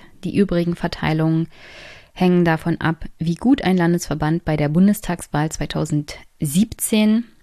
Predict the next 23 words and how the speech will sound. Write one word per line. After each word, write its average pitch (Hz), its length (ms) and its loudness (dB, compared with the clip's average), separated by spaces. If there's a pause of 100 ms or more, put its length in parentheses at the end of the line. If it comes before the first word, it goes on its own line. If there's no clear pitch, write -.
(180)
in 175 120 0
einem 165 280 0
Bundesland 165 640 -2 (180)
abgeschnitten 240 580 -2
hat. 233 240 -4
Also 170 180 -2
umso 170 200 -2
besser 208 460 -2 (520)
die 170 260 -6 (100)
Ergebnisse 160 640 -6 (520)
während 160 260 -4
der 151 80 -8
letzten 151 280 -8
Bundestagswahl 196 840 -2
war, 160 400 -6
umso 196 300 -2
besser 165 540 -6
auch 156 300 -6
für 160 300 -10
die 156 160 -12
Zahl 143 440 -8
an 143 220 -6 (300)
Delegierten. - 1080 -6